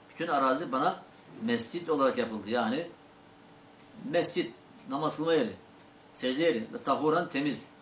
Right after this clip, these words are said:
temizlik maddesi, teyemmüm. "Fe yuma recülün," bunun açıklaması. Hangi recül? "Min ümmet," ümmetimden hangi kişi? "Edreket hus salat," o namaz yakalarsa, yani namaz vakti girerse, "Fel yusalli," kılsın. Namazı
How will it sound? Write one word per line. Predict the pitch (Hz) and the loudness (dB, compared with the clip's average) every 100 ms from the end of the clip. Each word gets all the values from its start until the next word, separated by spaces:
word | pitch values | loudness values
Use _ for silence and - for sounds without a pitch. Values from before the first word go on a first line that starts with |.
| - - - | -20 -18 -6
temizlik | 120 139 | -4 -2
maddesi, | 135 123 117 - - - | -2 -4 -6 -12 -14 -14
teyemmüm. | 107 104 98 - - - - - - | -10 -10 -12 -16 -20 -20 -20 -20 -4
"Fe | 151 | 0
yuma | 175 165 156 127 - 123 | 2 4 4 2 0 -2
recülün," | 110 107 131 - | -2 -2 -4 -4
bunun | 233 | -8
açıklaması. | 262 - 110 101 - | -8 -8 -6 -6 -2
Hangi | 113 156 143 | -2 0 -2
recül? | 113 120 127 - 120 | -2 -4 -8 -12 -6
"Min | 120 120 113 | -4 -4 -4
ümmet," | 117 113 117 | -4 -4 -4
ümmetimden | 110 113 113 | -4 -2 -2
hangi | 117 139 | -2 -4
kişi? | - - 123 - - - - - - - | -8 -12 -14 -16 -20 -20 -20 -20 -20 -12
"Edreket | 120 135 147 196 - | -8 -6 -4 -4 -6
hus | 156 | -8
salat," | - 151 147 120 | -2 2 2 0
o | 131 | -2
namaz | 135 139 117 - - - - - | 0 0 0 -4 -16 -20 -20 -10
yakalarsa, | 113 117 - 101 | -4 -4 -4 -8
yani | 98 98 107 | -10 -12 -10
namaz | 113 120 107 | -6 -4 -6
vakti | 98 104 | -10 -8
girerse, | 107 156 - 190 185 - - - - - - - - | 0 2 4 0 -2 -8 -20 -20 -20 -20 -20 -20 -6
"Fel | 202 202 | -2 0
yusalli," | 180 - 143 131 131 196 - - - | 0 0 2 2 2 0 -4 -12 -6
kılsın. | 220 214 113 92 - - - - - - - - - | -2 -2 -2 -6 -12 -20 -20 -20 -20 -20 -20 -20 -10
Namazı | 151 143 117 196 | -2 0 0 -2